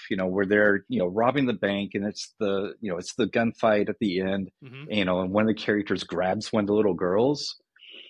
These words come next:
Speaker 1: I so
Speaker 2: Tom
Speaker 1: wanna create a
Speaker 2: Sizemore's
Speaker 1: s-,
Speaker 2: character.
Speaker 1: Yes. I so wanna create a story of, like, what happens to that little girl's life from that point forward. I think that would
Speaker 2: This
Speaker 1: be
Speaker 2: is a
Speaker 1: so
Speaker 2: great
Speaker 1: amazing.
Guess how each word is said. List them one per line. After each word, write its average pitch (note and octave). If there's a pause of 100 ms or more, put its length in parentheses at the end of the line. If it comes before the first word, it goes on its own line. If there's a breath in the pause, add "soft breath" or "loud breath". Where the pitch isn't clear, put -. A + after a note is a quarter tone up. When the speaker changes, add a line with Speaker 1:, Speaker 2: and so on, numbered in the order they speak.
(200 loud breath)
Speaker 1:
I D#3
so C3
Speaker 2:
Tom C#3
Speaker 1:
wanna C3
create A#2
a G2+
Speaker 2:
Sizemore's F#2
Speaker 1:
s-, C#3
Speaker 2:
character. B2+ (1040)
Speaker 1:
Yes. F2+
I A#2+
so C#3+
wanna D3+
create C3+
a F#2
story F2+ (180)
of, G2+
like, G2
what A2
happens A2+
to A2+
that G#2
little G#2
girl's G2
life F2
from E2+
that E2+ (100)
point F2+ (100)
forward. E2+ (1300)
I -
think A2
that G#2
would E2+
Speaker 2:
This D#2+
Speaker 1:
be E2+
Speaker 2:
is -
a -
Speaker 1:
so A2
Speaker 2:
great G2+
Speaker 1:
amazing. E2+